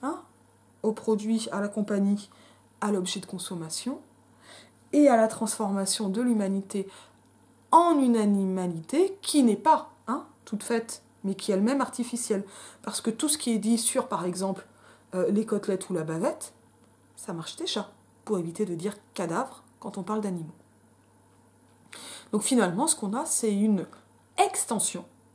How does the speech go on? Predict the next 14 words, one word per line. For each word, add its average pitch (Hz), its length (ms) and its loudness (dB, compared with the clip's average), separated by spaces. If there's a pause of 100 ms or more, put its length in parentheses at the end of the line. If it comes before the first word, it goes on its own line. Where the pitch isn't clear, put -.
(540)
et 208 120 6
un 202 120 4
déplacement 202 800 2 (500)
du 190 140 0
vocabulaire 233 640 4
de 208 100 2
la 190 120 2
boucherie 196 280 -4
traditionnelle 180 640 -4 (120)
à 285 120 4
de 226 60 -2
la 196 100 -2
boucherie 165 380 -10 (300)
cannibale. 190 360 -4